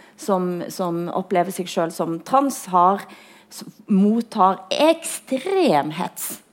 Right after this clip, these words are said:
Altså virkelig helt total hets. Eh, jeg mener at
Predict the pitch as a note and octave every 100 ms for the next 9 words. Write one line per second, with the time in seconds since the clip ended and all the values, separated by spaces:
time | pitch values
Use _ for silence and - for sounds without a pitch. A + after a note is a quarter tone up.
0 | _ _ - - F#3+ B3+ C4 - C4 C4+
1 | C#4 C#4 C4+ - - D4 D#4+ C4+ E3+ -
2 | - - - - - _ _ - _ -
3 | F#3+ F#3 F3+ E3+ E3+ D#3+ - _ _ -
4 | _ B3+ C#4+ C4+ F#3+ F3 A3+ - A3+